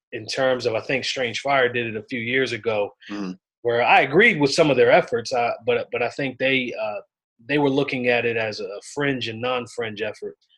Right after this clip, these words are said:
Speaker 1: We're not gonna look at it that way because me formerly, uh, being a part of it, I know that it's much deeper,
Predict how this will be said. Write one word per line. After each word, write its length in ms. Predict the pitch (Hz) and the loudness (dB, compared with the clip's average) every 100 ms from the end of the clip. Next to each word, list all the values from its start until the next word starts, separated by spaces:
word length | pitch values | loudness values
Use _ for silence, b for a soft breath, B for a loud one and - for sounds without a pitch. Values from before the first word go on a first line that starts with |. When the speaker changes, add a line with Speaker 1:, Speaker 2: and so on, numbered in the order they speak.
| _ | _
Speaker 1:
We're 80 | - | -10
not 200 | 127 117 | -6 -6
gonna 140 | - 107 | -6 -6
look 220 | 123 240 | -6 -6
at 140 | 110 | -8
it 80 | 196 - | -10 -10
that 160 | - 92 | -12 -12
way 200 | 95 92 | -16 -16
because 540 | 104 - 107 98 - _ _ _ - | -14 -10 -10 -10 -14 _ _ _ -10
me 140 | 131 | -8
formerly, 600 | 127 139 131 123 113 107 - 110 | -4 0 0 0 -4 -8 -14 -12
uh, 80 | 104 | -6
being 200 | 127 120 | -6 -6
a 40 | 107 | -4
part 220 | 147 147 113 | 0 2 2
of 100 | 104 | -2
it, 100 | 107 | -4
I 80 | |
know 220 | 120 113 107 | -4 -4 -4
that 120 | 104 | -6
it's 200 | 104 - | -6 -8
much 260 | 113 104 - | -10 -12 -12
deeper, 360 | 120 117 101 | -12 -10 -12